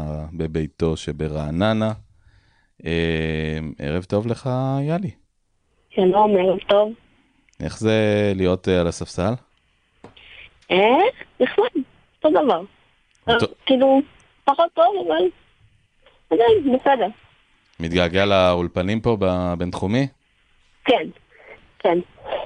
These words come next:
Speaker 1: תגיד, אז באמת, אה, שלושה חודשים, אה, לא ראית כדורגל, שיחקת פיפא, שיחקת משחקים אחרים, איך אתה מסכם את המשחק אתמול ומה הרגע המרגש שלך?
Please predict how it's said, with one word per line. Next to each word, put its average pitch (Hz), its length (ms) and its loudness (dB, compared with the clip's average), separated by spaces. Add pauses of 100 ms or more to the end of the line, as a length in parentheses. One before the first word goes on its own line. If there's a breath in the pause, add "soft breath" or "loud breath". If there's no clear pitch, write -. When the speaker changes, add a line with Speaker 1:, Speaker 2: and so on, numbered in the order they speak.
Speaker 1:
תגיד, 87 240 -2
אז 90 140 0
באמת, 87 420 -4
אה, 90 280 2
שלושה 98 340 -2
חודשים, 95 540 -4
אה, 90 40 -2 (380)
לא 90 160 2
ראית 87 160 -2
כדורגל, 90 560 -2
שיחקת - 380 -10
פיפא, 110 440 -2
שיחקת - 300 -8
משחקים 87 460 -6
אחרים, 92 500 -2
איך 87 140 -8
אתה 90 300 -4
מסכם 85 400 -8
את - 80 -8
המשחק 85 380 -4
אתמול 90 260 -4
ומה 87 200 -2
הרגע 87 200 -2
המרגש 85 360 -4
שלך? 90 240 -8